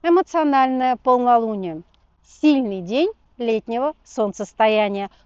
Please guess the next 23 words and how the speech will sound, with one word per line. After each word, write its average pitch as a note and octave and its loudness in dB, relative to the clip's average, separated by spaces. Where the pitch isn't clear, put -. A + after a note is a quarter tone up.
Пост F4+ 2
Экадаши. A#3+ -2
Всё E4 -2
это F4 2
ожидает A#3+ 0
нас A#3 -4
на A#3 -4
предстоящей G#3+ -4
неделе. G3+ -4
А - 2
теперь D4 -4
давайте A#3+ 0
обо G3 -4
всём A3+ -6
поподробнее. G3 -8
На D#4 2
этой G#4 2
неделе E4 2
самым C#4+ -2
главным D4+ 2
событием D4+ -2
будет C4+ -4
полнолуние. A3 -6